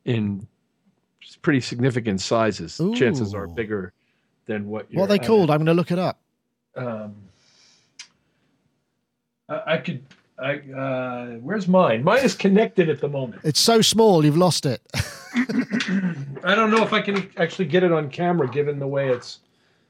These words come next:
Speaker 1: this thing.
Speaker 2: Ah, so they use those, yeah, those little ones. Those are the same ones that are in the, uh, they're not two five inch, they're the same ones that are in the MacBook Pros. What's,
Speaker 1: And
Speaker 2: what's the, what's the make of it? I'll see if I can look it up.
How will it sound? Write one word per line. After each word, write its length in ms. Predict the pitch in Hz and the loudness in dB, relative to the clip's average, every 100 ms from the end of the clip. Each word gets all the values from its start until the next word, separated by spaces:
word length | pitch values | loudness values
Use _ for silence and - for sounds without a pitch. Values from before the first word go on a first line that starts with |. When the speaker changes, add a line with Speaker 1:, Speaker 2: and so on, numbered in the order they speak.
| _ _ | _ _
Speaker 1:
this 200 | 175 170 | 2 2
thing. 200 | - 73 _ _ _ _ _ _ _ _ _ - | -2 -6 _ _ _ _ _ _ _ _ _ -6
Speaker 2:
Ah, 280 | 175 208 208 | 0 2 2
so 120 | - | 4
they 120 | 170 | 4
use 220 | 170 185 156 | 6 4 4
those, 340 | 180 - - | 2 2 0
yeah, 160 | 175 175 | 2 4
those 180 | 156 | 4
little 260 | 156 190 165 | 4 4 4
ones. 220 | 139 120 | 2 2
Those 160 | 160 185 | 4 4
are 40 | |
the 100 | 160 | 2
same 260 | - 151 147 | 0 -2 0
ones 300 | 147 139 - | -2 -2 -4
that 180 | 143 143 | -4 -2
are 100 | 139 | 0
in 260 | 135 131 127 | 0 -2 -4
the, 380 | 127 127 123 - | -2 -2 -2 -4
uh, 200 | 139 131 | -4 2
they're 120 | 151 | 2
not 160 | 139 | 0
two 160 | - 147 | -2 -2
five 260 | - 151 127 | 0 -2 -2
inch, 120 | 107 | -2
they're 160 | 147 | -2
the 80 | 139 | -2
same 240 | - 143 131 | -4 -4 -2
ones 220 | 123 104 | -6 -6
that 140 | - | -6
are 120 | 131 | -4
in 160 | 127 117 | -4 -4
the 160 | 120 113 | -6 -4
MacBook 340 | 127 104 98 | -6 -6 -8
Pros. 400 | 151 127 101 - _ _ _ _ | -4 -2 -2 -8 _ _ _ _
What's, 180 | 185 208 | 0 2
Speaker 1:
And 200 | 156 156 | 2 4
Speaker 2:
what's 180 | 226 - | 2 4
the, 100 | 233 | 0
what's 240 | 214 247 | 2 0
the 80 | 233 | 0
make 260 | 240 233 - | 2 0 0
of 80 | 123 | -2
it? 40 | |
I'll 120 | 113 | -2
see 160 | 135 170 | -4 -6
if 80 | 170 | -6
I 80 | |
can 140 | 147 156 | -6 -6
look 120 | 147 | -4
it 60 | 156 | -4
up. 200 | 127 | -6